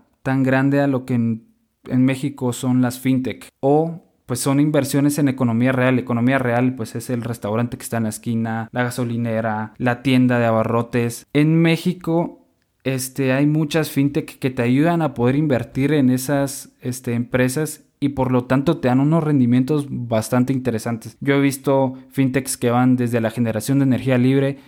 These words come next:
de energía verde, perdón, que es, este, por medio de paneles solares, hasta bienes raíces. O sea, se puede financiar bienes raíces con, este, tasas muy interesantes. Y, mm,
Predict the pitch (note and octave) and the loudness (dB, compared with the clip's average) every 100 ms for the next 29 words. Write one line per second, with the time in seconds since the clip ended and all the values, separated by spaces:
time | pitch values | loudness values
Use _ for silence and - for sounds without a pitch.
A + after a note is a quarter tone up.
0 | _ C#3 A#2+ A2+ A2+ A2 A2 C3+ B2+ B2 | _ -4 -2 0 -2 -2 -2 0 2 2
1 | B2+ B2+ C3 B2 B2+ C3+ - B2 A#2+ - | 2 0 0 2 2 0 -2 0 0 0
2 | B2+ A#2+ B2 A2+ A2 A2 B2+ C3+ B2 B2+ | -4 -2 -6 -4 -4 0 0 0 2 4
3 | C3 C3 C3 A#2 B2 C3 C3 - - A2 | 2 0 -2 0 2 0 -4 -14 -6 -4
4 | A2 - A2+ A2 A#2 C#3 D#3 B2 C#3+ - | -4 -8 -8 -6 -2 0 2 2 2 2
5 | C#3+ B2+ - - B2 B2+ A#2+ A#2+ A#2+ - | -2 -2 -12 -8 -4 0 2 2 0 -6
6 | - - C3 C3 C3+ C#3 C#3+ C#3+ C3 A#2+ | -14 -4 -4 0 2 4 2 0 0 0
7 | A2+ C3+ C3 C3+ C3+ B2+ A#2+ B2+ B2+ D3 | 0 0 2 2 0 0 0 0 0 -2
8 | C#3+ - _ - A#2 A2 A2 - - - | -2 -6 _ -6 -2 0 -2 -6 -10 -10
9 | - A2+ - B2+ C3+ B2+ B2+ B2+ A2 C3 | -6 -8 -2 -2 2 2 2 0 -2 -2
10 | C#3+ - F#3+ - C#3 C3 C3 C3 B2+ B2+ | -2 -4 -8 -2 2 4 4 4 4 2
11 | B2+ | -2